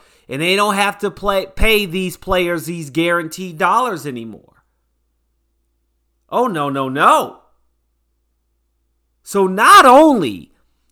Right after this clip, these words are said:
is this merger awful in the eyes of Capitol Hill and people who were upset,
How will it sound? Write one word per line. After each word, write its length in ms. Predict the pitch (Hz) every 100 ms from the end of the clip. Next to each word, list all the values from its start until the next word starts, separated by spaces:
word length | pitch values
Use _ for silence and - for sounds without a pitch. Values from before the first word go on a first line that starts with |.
| _
is 200 | 190 190
this 240 | 233 269 208
merger 640 | 220 220 196 165 180 -
awful 880 | 208 262 294 285 - 180 123 - - _ _ _ _ _ _ _ _ _ _ _ _ _
in 140 | 185 202
the 180 | 202 214
eyes 440 | 240 240 226 165
of 320 | 170 151 143 - _ _ _ _ _ -
Capitol 560 | 233 262 269 226 220
Hill 680 | 185 220 233 190 151 135 139
and 520 | 139 135 131 127 117 _ _ _ _ _ _ _ _ _ _ - - _ _ -
people 380 | 226 - 233
who 220 | 208 247 240
were 160 | 220
upset, 640 | 214 - - - 269 220